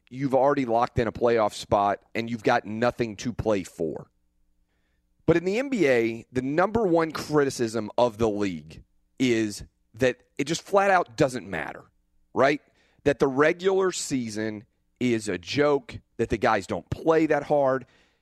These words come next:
that nobody really cares that much about the regular season. Now, I think the N B A playoffs are fantastic, especially once you get past the first couple of rounds. I love to watch.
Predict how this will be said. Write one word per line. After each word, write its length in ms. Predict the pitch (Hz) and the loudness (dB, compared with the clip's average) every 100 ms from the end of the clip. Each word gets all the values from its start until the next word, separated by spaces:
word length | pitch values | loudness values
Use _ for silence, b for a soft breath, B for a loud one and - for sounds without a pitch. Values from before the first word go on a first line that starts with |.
| b 113 | b -2
that 320 | 143 139 - - | 2 2 -2 -8
nobody 520 | 170 196 196 185 170 | 2 2 4 2 0
really 460 | 135 127 156 143 127 | -4 -2 0 0 -2
cares 560 | - 127 131 127 110 | 0 2 2 0 0
that 200 | 98 101 | 0 0
much 440 | 95 101 98 - - - | 0 0 0 -6 -12 -6
about 240 | 120 120 | 0 0
the 80 | 123 | 2
regular 400 | 113 107 98 95 | 0 0 0 -2
season. 420 | 92 120 98 - | -4 -8 -8 -10
Now, 160 | - 120 | -4 0
I 80 | 160 | 0
think 220 | 170 170 | -2 -6
the 140 | 143 | -2
N 100 | 139 | -4
B 160 | 127 120 | -2 0
A 140 | 107 98 | 0 -2
playoffs 840 | - - 185 185 101 98 - - _ _ _ - | -6 -2 0 0 0 -2 -6 -16 _ _ _ -2
are 120 | 117 | -2
fantastic, 880 | - 110 98 - 143 127 - - - _ _ - | 0 -4 0 0 0 -4 -8 -18 -20 _ _ -10
especially 420 | 113 165 - 175 | -2 0 0 0
once 260 | 139 135 - | 0 -2 -4
you 60 | |
get 280 | 120 127 - | -4 -4 -2
past 380 | - 123 117 - | -2 0 0 -4
the 60 | 113 | -8
first 320 | - 113 - | -4 -6 -2
couple 260 | 110 95 | -4 -2
of 80 | 87 | -4
rounds. 520 | 87 117 92 - - _ _ _ _ _ - | -2 -2 -2 -10 -20 _ _ _ _ _ 0
I 80 | |
love 300 | 123 113 127 | 0 2 0
to 100 | 127 | 2
watch. 540 | 120 120 113 - - | 2 2 2 -2 -12